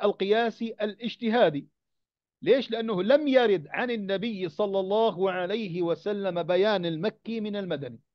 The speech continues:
ما ورد. والمسلمون في العصر الأول، في الصدر الأول من أصحاب النبي صلى الله عليه وسلم، لم يكن في، ب-، ب-، يحتاج إلى هذا البيان.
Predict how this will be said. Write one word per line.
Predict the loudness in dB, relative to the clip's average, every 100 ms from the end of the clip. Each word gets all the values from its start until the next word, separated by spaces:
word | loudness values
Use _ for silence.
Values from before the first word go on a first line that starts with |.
| _
ما | -2
ورد. | 0 0 -2 _ _ _ _ _ _ _ _ _ _ _ _ _ _ _ _ 0
والمسلمون | 2 2 0 -2 0 2 4 6
في | 4 2 -2 -4
العصر | -2 0 0 0 -2
الأول، | -2 2 4 4 2
في | 0
الصدر | -4 2 4 2
الأول | 2 0 2 0 0 -4
من | -8
أصحاب | -10 -4 4 4
النبي | 6 4 4 2 -4
صلى | -4 -2 -2
الله | 2 2 0 -2
عليه | 0 0
وسلم، | -2 -2 -2 -2
لم | 0
يكن | -2 -2 -2
في، | -2 -4 -4 -6
ب-، | -8 -8 -2
ب-، | -2 0
يحتاج | -2 -2 2 4 4 2
إلى | -2 0
هذا | 2 0 0 0
البيان. | 2 4 4 2